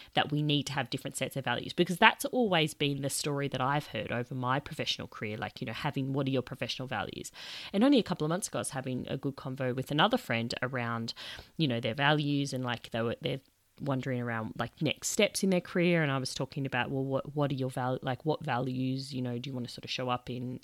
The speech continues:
Can you use those to guide you to, like, look for different roles or jobs? They're not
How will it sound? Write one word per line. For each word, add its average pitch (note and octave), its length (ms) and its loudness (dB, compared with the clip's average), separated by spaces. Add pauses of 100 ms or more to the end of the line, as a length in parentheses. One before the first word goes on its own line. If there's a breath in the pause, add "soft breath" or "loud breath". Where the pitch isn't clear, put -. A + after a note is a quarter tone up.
(140)
Can E3 240 -2
you D3 80 0
use C3+ 260 0
those A2+ 300 0
to - 100 -8
guide B2+ 360 -4
you A#2+ 100 0
to, B2 300 -2
like, G#2 240 -4
look C#3 160 -4
for - 100 -6
different - 320 -6
roles B2+ 400 0
or B2 80 -2
jobs? B2 400 -2
They're C3 160 -2
not B2 160 -2